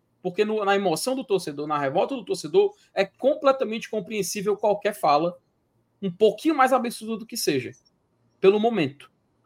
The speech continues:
Apenas por isso. E aí, somado ao que eu falei, manter jogador que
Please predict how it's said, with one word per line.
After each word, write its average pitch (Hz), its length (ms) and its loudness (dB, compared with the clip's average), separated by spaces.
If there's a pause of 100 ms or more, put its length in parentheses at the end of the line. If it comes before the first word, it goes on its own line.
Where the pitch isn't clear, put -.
(120)
Apenas 196 560 2
por 269 200 -8
isso. - 340 -10 (640)
E 214 80 2
aí, 196 320 8 (300)
somado 208 440 0
ao 202 60 -2
que 208 80 -2
eu 202 40 0
falei, 175 440 2 (360)
manter 220 360 0
jogador 180 440 2
que 160 340 -6